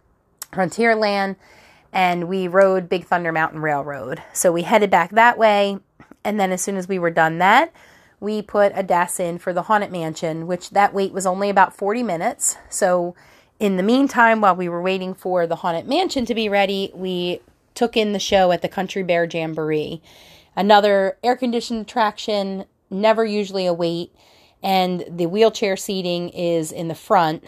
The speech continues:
so we're really close to the bears, which Autumn likes that. The one bear that comes from the ceiling, Trixie, she loves to see her, um, as she's coming down and she's swinging. So that was a lot of fun.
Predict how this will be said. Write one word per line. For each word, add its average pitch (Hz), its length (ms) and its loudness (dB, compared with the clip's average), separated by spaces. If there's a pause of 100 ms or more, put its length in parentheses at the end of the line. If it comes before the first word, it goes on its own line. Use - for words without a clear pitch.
(160)
so - 180 -2
we're 175 140 0
really 185 260 2
close 180 340 0
to 180 100 -10
the 160 80 -8
bears, 156 440 -2
which 156 300 -8
Autumn 165 260 0
likes 151 260 -6
that. 151 220 -2
The 170 80 -4
one 180 220 0
bear 175 220 2
that 160 120 -4
comes 170 300 -6
from 160 160 -10
the 147 80 -10
ceiling, 247 600 -2 (560)
Trixie, 214 640 -4
she 190 460 -4 (100)
loves 185 420 0
to 185 120 -12
see 180 240 -10
her, 160 440 -4 (540)
um, 147 340 -8 (100)
as 175 140 -4
she's 175 160 -2
coming 185 300 0
down 160 260 2
and 151 140 -6
she's 160 180 -8
swinging. 165 540 -4 (520)
So 202 200 2
that 208 180 6
was 196 80 -2
a 202 80 0
lot 180 180 6
of 175 60 0
fun. 160 460 -2